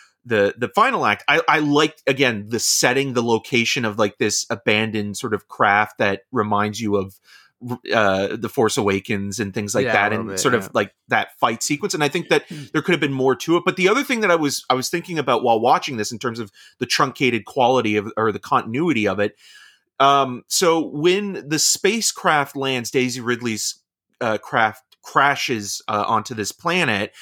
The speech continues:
Speaker 1: and then she's eventually found out, uh, by the community, Tom Holland and his family,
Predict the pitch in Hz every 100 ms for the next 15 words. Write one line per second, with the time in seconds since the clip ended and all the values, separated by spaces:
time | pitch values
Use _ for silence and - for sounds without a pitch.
0 | - - - 127 120 120 127 123 - 131
1 | 120 123 117 127 117 - 117 113 110 110
2 | 110 - 107 101 98 98 - - - _
3 | _ _ - 110 107 104 104 117 - 113
4 | 110 104 104 101 104 _ - 117 107 117
5 | 107 107 101 101 107 107 110 - - 101
6 | 101 101 98 95